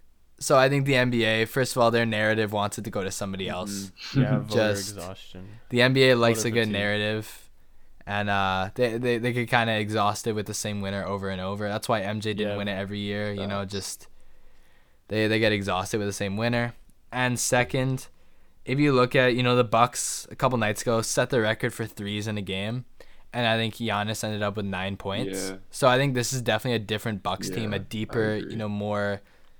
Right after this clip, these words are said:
Speaker 1: you know, scoring-oriented Bucks
Speaker 2: Mm-hmm.
Speaker 1: team. So if Holiday is gonna be putting up points, if Middleton's gonna be putting up crazy numbers, Giannis might not take a back seat. Obviously, he's still a top five player in the world, but just, you know, he won't have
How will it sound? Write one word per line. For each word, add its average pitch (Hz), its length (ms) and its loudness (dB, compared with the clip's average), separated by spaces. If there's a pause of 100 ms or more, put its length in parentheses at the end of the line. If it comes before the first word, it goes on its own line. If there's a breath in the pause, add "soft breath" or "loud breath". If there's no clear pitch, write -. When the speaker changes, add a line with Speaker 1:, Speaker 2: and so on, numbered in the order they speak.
(160 soft breath)
Speaker 1:
you 117 80 -6
know, 101 160 -2
scoring-oriented 104 1300 -2
Bucks 98 240 -4
Speaker 2:
Mm-hmm. 107 80 -8
Speaker 1:
team. 104 240 -4
So 107 180 -2
if 104 80 -4
Holiday 113 400 4
is 113 100 -2
gonna 110 140 -4
be 110 80 -2
putting 110 220 -4
up 107 140 -4
points, 104 420 -6
if 107 160 -8
Middleton's 107 540 -4
gonna 107 160 -6
be 107 80 -4
putting 110 220 -4
up 104 120 -6
crazy 104 340 -6
numbers, 104 560 -4 (560 loud breath)
Giannis 110 460 0
might 101 380 -2 (240 loud breath)
not 151 200 6
take 185 140 4
a 143 40 6
back 104 240 2
seat. 117 280 0
Obviously, 107 380 0
he's 101 100 -6
still 120 180 0
a 104 60 0
top 101 260 0
five 101 240 -2
player 101 160 -2
in 98 60 -2
the 92 80 -4
world, 139 480 4
but 110 160 0
just, - 640 0 (800 soft breath)
you 117 120 -2
know, 95 340 -2 (280)
he 127 180 -4
won't 120 260 4
have 110 380 2